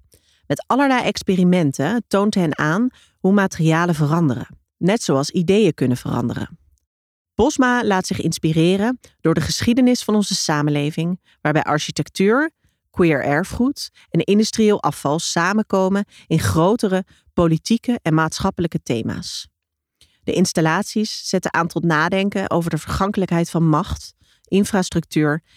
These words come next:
en de sporen die mensen achterlaten. Het werk Scrap Metal Dreamboat, The Piers Ahoy,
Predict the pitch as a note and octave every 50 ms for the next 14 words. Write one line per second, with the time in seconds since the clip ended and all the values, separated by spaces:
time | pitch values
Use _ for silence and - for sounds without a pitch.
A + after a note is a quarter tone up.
0 | _ - - D#3+ D#3 - - - - F#3 F#3 F#3+ F#3+ F#3+ E3+ D#3 D3+ D3 D3 D#3
1 | - - - D3 - - - C#3+ C3+ C3 A#2 - - - B2+ A#2+ - _ _ _
2 | _ _ _ _ _ _ _ _ _ _ _ _ _ _ _ _ _ - F#3+ -
3 | F3 E3+ D#3+ D#3 E3 F#3+ - - _ - - - - - A#3 A#3 - - G#3+ G3+
4 | F#3+ F#3 - - F3+ E3 E3+ - - F#3+ G3 F#3+ F#3 E3+ D3 D3+ D3 D3 F3+ A3+
5 | - - - - - D#3+ - - G#3 F#3 F3 E3+ - - - D3+ C3+ C#3+ F3+ G3+
6 | E3 C3+ D3 F3+ C#4 E4+